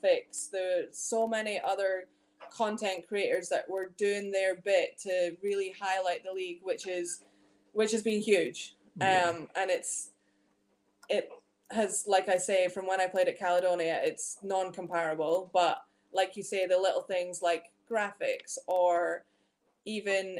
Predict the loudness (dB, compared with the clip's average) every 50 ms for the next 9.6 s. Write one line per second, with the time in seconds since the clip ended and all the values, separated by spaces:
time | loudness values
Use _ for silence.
0 | -2 -2 -2 0 0 -4 -6 -8 -12 -14 -16 -16 _ _ _ _ _ _ _ _
1 | -2 -2 0 0 0 -2 -4 -2 0 0 0 2 2 2 2 2 0 -2 -4 2
2 | 2 2 2 2 -2 -2 -2 0 0 -2 -2 -2 -6 -4 -2 -2 -2 -2 -4 -8
3 | -6 -4 -4 -4 -4 -4 0 0 0 0 0 -6 -12 -8 0 0 0 0 0 -6
4 | -6 -2 -2 0 0 -2 -4 -8 -12 -12 -2 2 2 2 2 0 -4 _ _ _
5 | _ _ _ _ _ _ _ _ _ _ _ -2 0 0 0 -2 -4 -4 -4 -4
6 | 0 0 2 0 0 -2 -4 -4 -2 -2 -2 0 2 2 2 2 0 -4 0 2
7 | 2 2 2 -2 -4 0 2 2 2 2 0 -2 -2 -4 -6 -4 -2 -2 -2 -2
8 | -4 -4 0 2 0 0 0 -8 _ -8 -8 -8 -6 -4 0 0 2 2 2 0
9 | -2 0 0 2 2 4 4 4 4 2 0